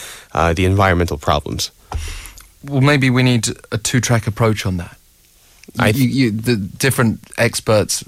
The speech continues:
Speaker 2: handling different sides, and that makes sense, right? You need environmental experts talking about the project itself and engineering experts, and then you need the,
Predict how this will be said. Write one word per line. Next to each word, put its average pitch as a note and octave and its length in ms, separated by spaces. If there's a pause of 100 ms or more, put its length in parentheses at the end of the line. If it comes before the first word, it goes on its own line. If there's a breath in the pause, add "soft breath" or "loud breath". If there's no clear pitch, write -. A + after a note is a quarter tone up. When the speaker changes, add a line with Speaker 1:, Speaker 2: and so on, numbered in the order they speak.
(220)
Speaker 2:
handling G#2+ 440
different A2 360
sides, F#2+ 340
and A2 100
that A2 120
makes A2 240
sense, A2 340
right? B2+ 120
You A#2 120
need A2 180
environmental A2+ 600
experts - 640
talking - 340
about G#2 240
the G#2 60
project G#2 480
itself G#2 400
and G#2 80
engineering G#2+ 480
experts, G#2 480
and A2 100
then A2 100
you G#2+ 120
need A2+ 240
the, G#2 180